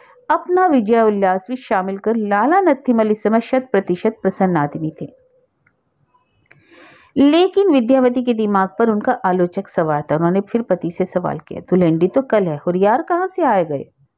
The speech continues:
अब लाला नत्थीमल को याद आया, "नहीं, मैं भूल गया, पप्पू की दुकान पर एक और छोरू ने बताया है, तभी लोग कंस्टीले की तरफ भेजो। मैं कहूँ जो एक होती तो वो आदमी लेकर भाग गए हो, तो दो छोरियां दोनों मरखन्नी,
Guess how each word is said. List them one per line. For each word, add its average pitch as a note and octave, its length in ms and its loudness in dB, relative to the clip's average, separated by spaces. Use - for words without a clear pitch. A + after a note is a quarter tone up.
अब D#4 160 0
लाला B3+ 280 2
नत्थीमल A3 440 -2
को A#3 120 0
याद E3 360 -2
आया, D3+ 180 -10
"नहीं, C4 120 4
मैं C4 160 4
भूल A3 200 2
गया, D#3+ 220 0
पप्पू G3 360 -4
की G#3 160 -2
दुकान E3 400 -2
पर A#3+ 220 -2
एक A#3 180 0
और A#3 100 0
छोरू G3 320 -2
ने F3+ 120 -4
बताया E3 560 -2
है, G3 100 -8
तभी C#4 220 2
लोग C4+ 260 2
कंस्टीले A#3+ 460 -2
की G#3+ 120 -6
तरफ A#3+ 280 0
भेजो। D#3 400 -2
मैं F#3+ 160 2
कहूँ F#3+ 320 0
जो A#3+ 240 0
एक A3+ 220 2
होती G3+ 240 -2
तो C4+ 120 -2
वो C#4 60 0
आदमी A#3 300 -2
लेकर G#3 280 0
भाग F#3+ 340 -2
गए F3 120 -2
हो, F3 120 0
तो G#3+ 340 -8
दो G3+ 140 2
छोरियां G3+ 460 0
दोनों A#3 260 2
मरखन्नी, F3+ 540 -4